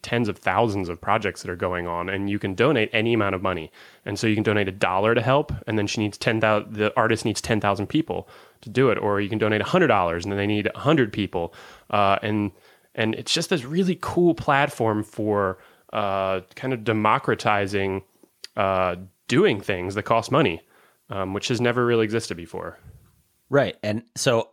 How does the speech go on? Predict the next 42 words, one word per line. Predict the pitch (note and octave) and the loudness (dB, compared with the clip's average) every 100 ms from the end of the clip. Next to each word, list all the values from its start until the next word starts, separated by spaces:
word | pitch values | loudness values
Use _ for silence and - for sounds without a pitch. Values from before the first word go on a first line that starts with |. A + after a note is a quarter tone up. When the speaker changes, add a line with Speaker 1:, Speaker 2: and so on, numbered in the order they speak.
| _ | _
Speaker 2:
uh, | A2 - - | -8 -8 -4
my | B2+ C3+ | 0 2
first, | - B2 - - | 2 0 0 -2
my | B2+ | -2
question | - B2+ - A2 G2+ | 2 0 0 -2 -4
as | F2 G2 | -6 -2
you | G#2 G2+ | 0 2
were | G2+ F2+ E2 - _ _ - | 2 0 -2 -8 _ _ -4
running | G#2+ G2+ F2+ | 0 0 0
through | G#2 F#2+ | -2 0
that | E2+ D#2 | 0 -2
was, | E2 E2 D#2+ - | -2 -2 -4 -8
like, | F2+ - | -10 -4
wh-, | F#2 - | -4 -2
how | F#3 C3 | 0 2
was | A#2+ G#2+ | 2 0
it | F#2+ | -4
before | F#2 F2 G#2+ A2+ F2+ D2 - _ _ _ _ _ | -8 -4 2 4 2 -2 -8 _ _ _ _ _
crowdfunding, | - B2 - E2+ C#2+ C2 _ - | 0 0 0 -6 -8 -18 _ -2
right? | F#2 A2+ - _ _ _ - | 0 -2 -8 _ _ _ -2
Like, | G#2 F#2+ _ - | -2 -2 _ -12
y-, | G#2+ A2+ - | -10 -10 -4
you, | A2+ B2+ C3 C3+ G#2 | 2 6 6 4 2
in | A#2 | 2
order | C3 B2+ | 4 2
to, | A#2 - A2+ A2 G#2+ G#2 G2+ _ _ _ _ | 0 2 4 4 2 0 -2 _ _ _ _
like, | F2+ G#2+ G2 | -4 -2 -2
a | |
T | - B2 A2 | -4 0 2
V | A#2 | 2
broadcast | A2+ G#2+ F#2+ - E2+ D#2+ - | 4 4 4 2 -4 -4 -6
or | |
something | - F#2 - E2 | -4 -4 -4 -6
is | - | 0
not | G2 F#2 | 0 2
just | G2 - | -2 0
something | G2+ G2+ F#2 | -2 -2 -2
that | E2 | -2
a | |
person | - F#2 F2 E2+ | -2 -2 -2 -4
could | E2 D#2 - | -6 -8 -6
do. | D#2 E2+ A2 | -2 0 0